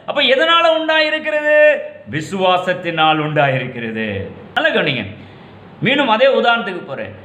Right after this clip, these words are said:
ஏராளமான கிருபைகள் மூட்டையில கட்டி கட்டி வச்சிருக்காங்க, ரைட்? உங்களுக்கு முன்னால ரெண்டு ஆப்ஷன். என்ன ரெண்டு ஆப்ஷன்? விசுவாசம் அப்படிங்கிற ஒரு ஆப்ஷன், கிரியை, என்னுடைய சுய முயற்சி, கிரியை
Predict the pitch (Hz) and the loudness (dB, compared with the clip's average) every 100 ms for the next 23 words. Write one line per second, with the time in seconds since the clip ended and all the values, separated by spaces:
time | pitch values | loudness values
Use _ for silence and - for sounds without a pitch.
0 | - - - - 247 302 349 359 339 311 | -20 -20 -10 -2 4 4 4 0 0 0
1 | 285 294 330 330 320 294 233 160 196 294 | -2 -4 -4 -2 0 2 0 -2 -4 -4
2 | 294 277 233 240 254 254 262 247 220 214 | -2 -2 -2 -2 -4 -4 0 0 0 -2
3 | 180 160 120 - 143 202 196 - - - | 0 0 -2 -8 -2 0 0 -6 -18 -20
4 | - - 233 285 262 254 302 311 320 269 | -20 -12 -4 -2 0 0 0 2 2 0
5 | 277 277 254 254 - 214 220 - - 214 | 0 0 0 0 -4 -8 -8 -14 -8 -2
6 | 294 294 294 294 285 277 277 294 269 - | 0 2 2 2 0 0 -4 -4 -10 -16
7 | - - - 151 180 277 294 294 294 330 | -20 -20 -8 -4 0 4 6 6 4 2
8 | 311 226 202 254 269 277 269 233 220 208 | 2 -4 0 0 0 0 2 2 2 2
9 | 185 214 294 - - - 277 302 285 285 | 0 -4 -6 -8 -12 -6 0 2 2 2
10 | 254 185 139 117 - 185 269 285 277 269 | 0 -2 -4 -8 -6 -4 -2 0 2 0
11 | 262 269 285 269 269 269 - 262 240 175 | 0 0 0 0 2 2 0 -4 -2 -4
12 | 135 - 277 277 262 214 135 98 | -6 -6 -2 2 2 2 -2 -8